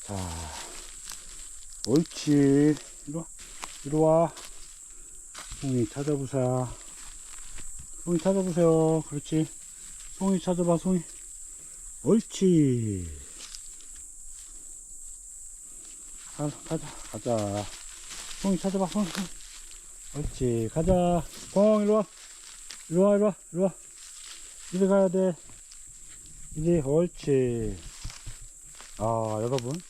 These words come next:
이 송이 찾는 강아지 보셨죠? 어? 야, 이게 이제 송이를 찾을 겁니다.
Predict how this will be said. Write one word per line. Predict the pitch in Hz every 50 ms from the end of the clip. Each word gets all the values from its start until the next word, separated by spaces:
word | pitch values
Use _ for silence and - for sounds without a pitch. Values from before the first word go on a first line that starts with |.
| - - - - - - - - - - -
이 | 120 120 123 123 123 120
송이 | 123 - 214 220 220 214 196
찾는 | - 190 190 185 180 175 165 160 151 127 -
강아지 | - 147 156 156 143 139
보셨죠? | - - 123 139 139 - - 113 98 - - - - - - - - - - - - -
어? | 135
야, | 156 - - - - 92 92 92 90 87 92
이게 | 101 104 113 117
이제 | 110 104 110 113 113 - - - - - - - - - - - - - - - - -
송이를 | 143 147 147 135 123 104
찾을 | - - 156 160 156 151
겁니다. | - - 120 113 104 98 95